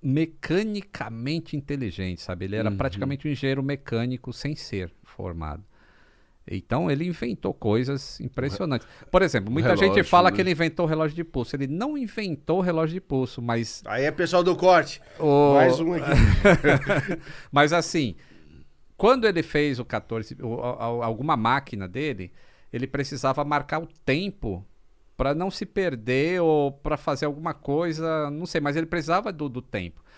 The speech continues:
Speaker 1: E o relógio ficava aqui naquele bolsinho do paletó, sabe aquele bolsinho
Speaker 3: Uhum.
Speaker 1: pequenininho,
Speaker 2: Uhum,
Speaker 1: né?
Speaker 2: relógio de bolso.
Speaker 3: Tirava.
Speaker 1: É, e aí ele não podia tirar a mão do controle de onde ele tava pra olhar o relógio. Aí ele foi no Cartier.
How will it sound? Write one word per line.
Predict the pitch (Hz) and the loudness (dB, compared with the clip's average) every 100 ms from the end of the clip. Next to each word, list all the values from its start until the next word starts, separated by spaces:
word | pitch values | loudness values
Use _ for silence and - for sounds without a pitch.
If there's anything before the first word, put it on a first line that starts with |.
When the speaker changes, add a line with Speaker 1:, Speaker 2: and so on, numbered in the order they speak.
| - - | -10 -4
Speaker 1:
E | |
o | 175 | -2
relógio | 180 160 185 185 | 0 2 0 -2
ficava | - - 165 | -6 -6 -4
aqui | 190 - 190 | -6 -8 -10
naquele | 175 180 | -8 -8
bolsinho | 165 180 180 - 170 170 | -6 -6 -8 -10 -10 -10
do | 170 | -8
paletó, | 185 202 220 156 | -8 -8 -6 -4
sabe | 151 143 | -4 -6
aquele | 139 135 | -8 -6
bolsinho | 123 117 127 | -6 -6 -4
Speaker 3:
Uhum. | 123 | 0
Speaker 1:
pequenininho, | 123 120 120 113 | 0 0 -2 -4
Speaker 2:
Uhum, | |
Speaker 1:
né? | - | -4
Speaker 2:
relógio | 104 107 104 | -2 -2 -2
de | 82 | -4
bolso. | 87 92 | -2 -2
Speaker 3:
Tirava. | 120 131 | 0 2
Speaker 1:
É, | 147 - | 2 0
e | 175 | 2
aí | 175 226 254 | 4 4 0
ele | 233 | 0
não | 233 | -4
podia | - 208 269 | -8 -4 -4
tirar | 277 277 220 214 | -4 -2 0 0
a | |
mão | 175 139 135 120 | 0 -2 -2 -2
do | 113 | -8
controle | - 120 104 - 120 123 110 | -10 -8 -8 -4 -2 -2 -4
de | |
onde | 110 104 | -6 -8
ele | 101 | -8
tava | - 160 196 151 | -6 -4 -4 -6
pra | - 151 | -4 -2
olhar | 180 214 175 180 208 | -2 -4 -4 -4 -6
o | 208 | -8
relógio. | 202 277 180 165 139 | -8 -4 -4 -4 -4
Aí | |
ele | 180 | -6
foi | 190 196 | -6 -8
no | 190 | -4
Cartier. | - 196 - - 101 123 | -2 -2 -4 -2 -2 -4